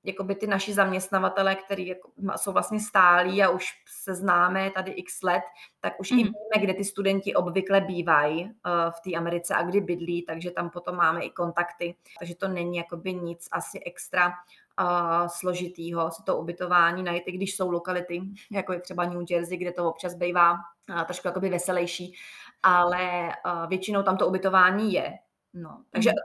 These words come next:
Speaker 1: si vlastně potom i člověk může zvolit, když třeba letí poprvý, tak si radši řekne prostě, tak radši budu ch-, si vemu nějakého zaměstnavatele, který mi zajistí to ubytování, protože se necítím na to, abych si tady jako ještě hledala
Speaker 2: Mhm.
Speaker 1: sama nějaký bydlení. To je potom taky určitě jakoby výhoda. Ale většina to teda,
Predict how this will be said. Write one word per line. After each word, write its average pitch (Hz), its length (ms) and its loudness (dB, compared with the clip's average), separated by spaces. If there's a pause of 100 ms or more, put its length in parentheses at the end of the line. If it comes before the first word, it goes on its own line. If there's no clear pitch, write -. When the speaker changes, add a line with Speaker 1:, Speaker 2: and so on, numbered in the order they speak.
(120)
Speaker 1:
si - 80 2
vlastně 214 260 4
potom 220 260 0
i 214 60 -2
člověk 202 340 0
může 208 280 0
zvolit, 180 380 4
když 180 200 -4
třeba 190 220 0
letí 190 220 0
poprvý, 214 560 -2 (360)
tak 185 220 -2
si 208 120 -4
radši 190 280 -2
řekne 185 320 -2
prostě, 180 320 -10
tak 180 160 -6
radši 175 280 -6
budu 175 160 -8
ch-, 175 40 -10 (440)
si 196 160 -6
vemu 175 200 -4
nějakého 175 320 -4
zaměstnavatele, 170 600 -6
který 170 280 -6
mi 175 100 -6
zajistí 170 400 -6
to 180 100 -6
ubytování, 165 580 0
protože 170 320 -10
se - 140 -12
necítím 160 380 -12
na 143 100 -6
to, 160 120 -4
abych 160 200 -4
si - 100 -16
tady 175 200 -4
jako 151 200 -6
ještě - 240 -10
hledala 185 240 2
Speaker 2:
Mhm. 190 140 -8
Speaker 1:
sama 165 180 -2
nějaký 160 300 -2
bydlení. 170 480 -4 (300)
To 190 80 -6
je 185 40 -2
potom 185 260 -4
taky 156 260 -6
určitě 175 300 -6
jakoby 170 260 -6
výhoda. 156 520 -6 (120)
Ale 185 180 2
většina 196 360 -2
to 196 80 -2
teda, 190 320 2